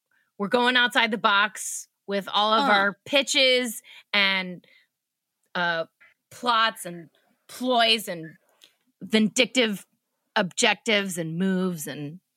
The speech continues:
Speaker 1: we're getting into
Speaker 2: Yes.
Speaker 1: it. We're going in hard. First improv.
Speaker 2: I can't wait.
Speaker 1: I'm so stoked.
Speaker 2: I'm also fairly
Speaker 1: Okay.
Speaker 2: nervous.
Speaker 1: I'm a little
Speaker 2: Okay.
Speaker 1: nervous. Oh, God.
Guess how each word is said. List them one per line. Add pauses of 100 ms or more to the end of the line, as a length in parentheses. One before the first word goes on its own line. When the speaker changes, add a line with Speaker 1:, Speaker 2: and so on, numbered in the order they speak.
(120)
Speaker 1:
we're
getting
into
Speaker 2:
Yes.
Speaker 1:
it.
We're
going
in
hard.
First
improv.
Speaker 2:
I
can't
wait.
Speaker 1:
I'm
so
stoked. (880)
Speaker 2:
I'm
also
fairly
Speaker 1:
Okay.
Speaker 2:
nervous.
Speaker 1:
I'm
a
little
Speaker 2:
Okay.
Speaker 1:
nervous.
Oh,
God.